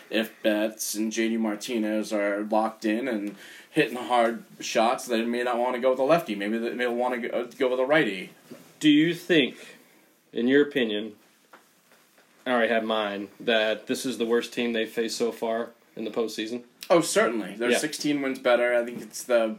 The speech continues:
Speaker 1: largest gap since, like, nineteen ninety-eight when the Yankees had over a hundred fourteen wins,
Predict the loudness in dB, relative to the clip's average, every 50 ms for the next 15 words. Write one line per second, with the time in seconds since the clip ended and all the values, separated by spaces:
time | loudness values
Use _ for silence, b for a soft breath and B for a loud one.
0 | -10 -16 b b b b b b b b b b b b 0 4 4 4 4 2
1 | 0 -4 -6 -8 -8 -2 2 2 4 4 2 0 -4 -8 -20 -20 -20 _ _ _
2 | _ _ _ _ _ _ _ _ _ -14 -12 -10 -8 -6 -6 -4 -4 -4 -6 -4
3 | -4 -4 -4 -4 -4 -6 -8 -8 -6 -4 -2 -2 -2 -2 -2 -4 -4 -6 -6 -4
4 | -4 -4 -4 -4 -8 -12 -20 _ -10 -6 -4 -2 -2 -2 -2 -4 -4 -4 -4 -4
5 | -4 -6 -8 -8 -8 -6 -6 -4 -4 -4 -4 -4 -6 -10 -10 -8 -6 -6 -4 -6
6 | -6 -6 -6 -6 -6 -6 -8 -10 -8 -6 -4 -6 -6 -6 -10 -14